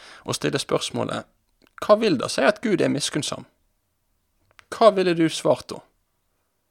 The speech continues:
Kanskje du hadde kjent at det ikke var så lett å definere det her. Og sånn er det jo ofte. Det kan være lett for at vi bruker en del flotte ord om hvordan Gud er, men så vet vi egentlig ikke helt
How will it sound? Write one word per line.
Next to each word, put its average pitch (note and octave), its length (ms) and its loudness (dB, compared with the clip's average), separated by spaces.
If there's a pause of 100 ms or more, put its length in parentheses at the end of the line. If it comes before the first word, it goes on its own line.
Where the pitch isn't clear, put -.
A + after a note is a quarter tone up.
(1200)
Kanskje G3+ 260 0
du G3 80 4
hadde E3+ 160 2
kjent F3+ 320 -2
at A#2+ 140 -2
det - 100 -2
ikke F3 160 -6
var F#3 120 2
så C#3+ 240 -2
lett - 440 -6
å A#2 140 -4 (140)
definere D3 680 -2
det - 140 -8
her. - 160 -6 (920)
Og - 80 -6
sånn - 240 4
er A3+ 140 6
det G#2 100 2
jo - 100 2
ofte. - 220 2 (840)
Det - 160 0
kan A3 200 4
være C4 220 4
lett - 180 0
for G#3 240 2
at - 140 -2
vi F#3+ 100 0
bruker E3+ 320 0
en C3+ 60 -2
del D3+ 120 2
flotte - 500 -6
ord C#3 260 0
om A#2+ 80 -4
hvordan A#2+ 420 -2
Gud A#2+ 300 0
er, G3 100 0
men A3 200 -4
så G#3 200 2
vet E3+ 380 -2
vi E3 80 0
egentlig D#3 320 -2
ikke D3+ 140 -6
helt B2+ 360 -6